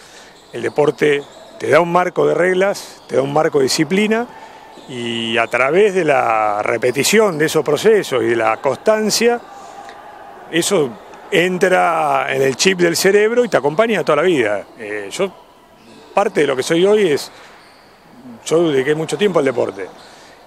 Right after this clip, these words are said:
y eso es lo que quiero impulsar a través, en este caso, hoy es el básquet,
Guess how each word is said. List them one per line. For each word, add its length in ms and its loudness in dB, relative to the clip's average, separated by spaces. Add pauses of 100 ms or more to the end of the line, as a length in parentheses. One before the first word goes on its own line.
(160)
y 960 -8
eso 840 2 (380)
es 80 -2
lo 80 2
que 100 2
quiero 260 2
impulsar 500 0
a 40 -2
través, 340 0
en 100 -8
este 160 -4
caso, 440 0
hoy 200 2
es 100 -2
el 100 2
básquet, 380 -2